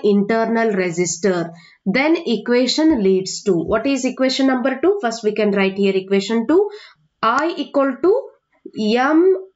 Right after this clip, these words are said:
equivalent divided by M R plus R. This is equation number two. Here in the first case we considered external resistor R is greater.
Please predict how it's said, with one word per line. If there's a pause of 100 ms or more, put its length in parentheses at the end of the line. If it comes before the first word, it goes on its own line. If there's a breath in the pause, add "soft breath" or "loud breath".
(680)
equivalent (1000)
divided
by (1080)
M (100)
R
plus (160)
R.
This
is
equation
number
two. (380)
Here
in
the
first
case
we
considered
external
resistor
R
is
greater.